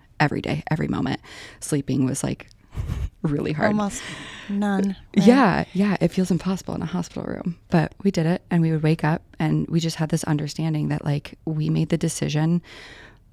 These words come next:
Speaker 1: not just for William, not just for the nurses, but also for ourselves, that we are going to, we are going to live and be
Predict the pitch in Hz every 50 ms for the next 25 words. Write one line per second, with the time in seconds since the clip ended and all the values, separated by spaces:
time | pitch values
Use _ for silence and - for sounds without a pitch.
0 | _ - _ _ _ - 170 160 151 - - 170 165 - - 202 190 170 151 -
1 | - - 165 170 175 180 - - - - 170 156 - - 170 160 - - 160 -
2 | 156 156 - 151 - - 180 175 - - 151 156 156 - 160 - - 151 - 147
3 | - - 147 151 151 151 - 151 143 147 151 147 147 151 151 156 147 - 143 147
4 | 143 147 143 143 143 139 - - 139 143 143 151 151 143 135 - - - - -
5 | - - - - - - - 180 165 151 143 147 - 156 151 156 156 160 156 -
6 | 180 170 151 143 143 143 147 143 139 143 - - 147 143 143 143 - - 143 143
7 | 143 143 143 143 139